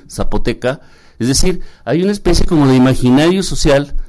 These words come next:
que homogeniza, homogeni-, eh, homogeneiza, es decir, eh, no reconoce esa diversidad, y no, no solamente estoy hablando de las tradiciones, de las culturas, de las lenguas, de las prácticas,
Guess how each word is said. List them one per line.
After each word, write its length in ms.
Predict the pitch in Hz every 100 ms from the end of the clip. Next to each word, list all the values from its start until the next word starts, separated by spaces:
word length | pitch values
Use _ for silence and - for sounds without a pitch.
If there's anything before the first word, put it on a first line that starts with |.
| - _ _ _ _ _
que 180 | 113 117
homogeniza, 800 | 117 117 127 117 214 - 135 -
homogeni-, 540 | 117 110 110 113 135
eh, 300 | 107 104 - 95
homogeneiza, 840 | 104 101 104 117 196 - 90 98 -
es 220 | - 107 -
decir, 240 | 131 - - - _ -
eh, 600 | 92 95 98 98 95 95
no 300 | 123 120 147
reconoce 960 | 165 175 165 123 120 160 233 - 123 110 - - - - -
esa 260 | 139 139 151
diversidad, 760 | 123 120 113 - 131 143 151 - - _ -
y 100 | 123
no, 160 | 143
no 180 | 147 160
solamente 400 | 165 190 180 180
estoy 180 | - 175
hablando 300 | 147 147 151
de 60 | 135
las 180 | 117
tradiciones, 580 | - 104 98 - 127 131
de 60 | 117
las 140 | 101
culturas, 460 | - 92 127 127 113
de 100 | 104
las 180 | 98 101
lenguas, 360 | 120 117 123
de 80 | 110
las 140 | 95 -
prácticas, 680 | 117 113 - - 151 -